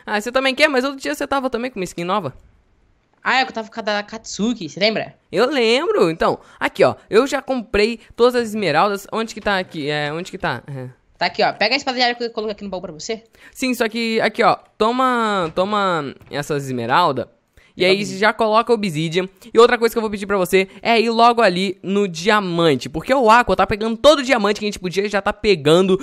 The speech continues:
Speaker 1: e upando a nossa, nosso negócio de bater mais rápido. A gente também podia upar nosso sharpness e também a nossa proteção, que é uma coisa muito,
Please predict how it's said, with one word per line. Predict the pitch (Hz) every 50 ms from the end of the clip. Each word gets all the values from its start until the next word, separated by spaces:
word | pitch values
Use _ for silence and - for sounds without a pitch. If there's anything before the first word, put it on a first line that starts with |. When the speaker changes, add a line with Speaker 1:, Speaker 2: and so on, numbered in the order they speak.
| - 240
Speaker 1:
e | - 240
upando | 226 - - 160 170 175 175 170 165 156
a | 170 185
nossa, | 185 165 170 - 190 170 156 147 127 127
nosso | 139 143 143 -
negócio | 143 139 135 131 123 -
de | 139
bater | 131 120 - 120 117
mais | 107 107 -
rápido. | 165 180 190 180 - 175 175 165 - -
A | -
gente | 165 160
também | - 156 147 147
podia | 139 143 135 135 135 127
upar | 123 - 135 127 127
nosso | 127 123 120 - - 120
sharpness | - - 175 165 165 160 160 160 156 156 151 - - - -
e | - 233
também | 220 - - 208 170 156 165 170 170 160
a | 156
nossa | 151 156 156 156 - 170
proteção, | - - 175 170 - - 190 165 - - - - 180 151 120
que | 110 -
é | 131
uma | 143 143 156
coisa | - 208 202 196
muito, | 170 165 185 190 - 202